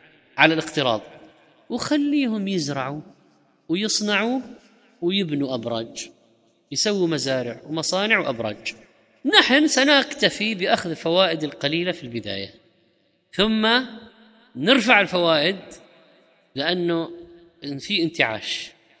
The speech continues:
ثم الناس يقترضون، ثم تأتي الدورة الاقتصادية ويصير في هبوط اقتصادي فيعجزون عن التسديد، فنعيد جدولة الديون،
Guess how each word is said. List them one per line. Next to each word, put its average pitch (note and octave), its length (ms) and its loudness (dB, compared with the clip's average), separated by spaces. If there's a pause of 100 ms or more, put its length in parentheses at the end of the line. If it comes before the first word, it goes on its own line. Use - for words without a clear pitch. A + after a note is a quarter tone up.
(440)
ثم F#3+ 260 2 (880)
الناس A#3+ 340 4
يقترضون، A#3+ 720 0 (840)
ثم F#3+ 280 -2 (380)
تأتي A3+ 280 0
الدورة G#3 340 0
الاقتصادية F#3 920 0 (840)
ويصير G3 260 -2
في F3 160 0
هبوط F3+ 280 -6
اقتصادي A#2+ 560 -6 (480)
فيعجزون E3+ 560 4
عن E3 140 6
التسديد، F3 640 2 (360)
فنعيد G#3 500 6
جدولة G3 440 2
الديون، C#3+ 420 0